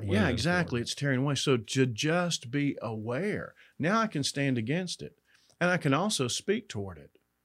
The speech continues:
Speaker 2: What is real love? When I, when I talk with somebody from the left, eh, okay,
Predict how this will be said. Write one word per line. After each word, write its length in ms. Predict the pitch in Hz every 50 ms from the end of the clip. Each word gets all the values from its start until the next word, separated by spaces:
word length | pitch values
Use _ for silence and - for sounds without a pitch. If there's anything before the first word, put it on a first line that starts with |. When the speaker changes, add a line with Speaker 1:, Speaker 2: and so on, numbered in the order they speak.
| _ _ _ _ _ _ _ _
Speaker 2:
What 180 | 147 170 190
is 240 | 208 220 233 214 -
real 240 | - 110 98 92 87
love? 360 | 90 87 76 69 69 78 76 _ _ _ _ _ _ _ _ _ _ _
When 180 | - 110 107 104
I, 60 | 104 -
when 200 | - 110 110 110
I 120 | 107 98 98
talk 280 | 98 - 110 104 101 -
with 100 | - 101
somebody 340 | - 113 101 98 95 92 98
from 160 | 98 - 92
the 60 | 85
left, 440 | 85 87 90 85 85 82 82 - - - _ _ _ -
eh, 120 | 120 120 104 - - - -
okay, 440 | 117 139 131 - 120 104 104 107